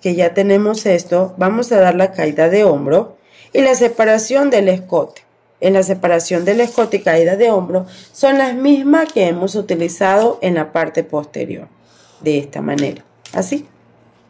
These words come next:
Cuando ya tenemos este, estas, estas medidas,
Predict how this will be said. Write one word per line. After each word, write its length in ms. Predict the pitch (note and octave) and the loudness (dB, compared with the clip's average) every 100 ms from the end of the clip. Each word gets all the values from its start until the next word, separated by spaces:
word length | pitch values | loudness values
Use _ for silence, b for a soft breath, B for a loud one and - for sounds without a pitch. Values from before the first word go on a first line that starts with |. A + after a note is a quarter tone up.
| _ _ - - _ b b b b _ _ _ - | _ _ -20 -20 _ b b b b _ _ _ 0
Cuando 300 | A#3 A#3 A#3 | 2 4 4
ya 200 | B3 B3 | 2 2
tenemos 540 | D4+ D4+ A#3+ G3 - | 2 2 0 -2 -4
este, 540 | F#3+ F#3 A3 G#3+ - | -8 -4 -4 -2 -4
estas, 340 | F#3+ - A3+ A3+ - - _ _ _ _ - | -6 0 -2 -2 -14 -20 _ _ _ _ -4
estas 380 | F#3+ F#3 G#3+ A3 | -4 0 -2 0
medidas, 600 | C4 C#4+ F#3+ D#3+ F#3 | 2 2 4 2 0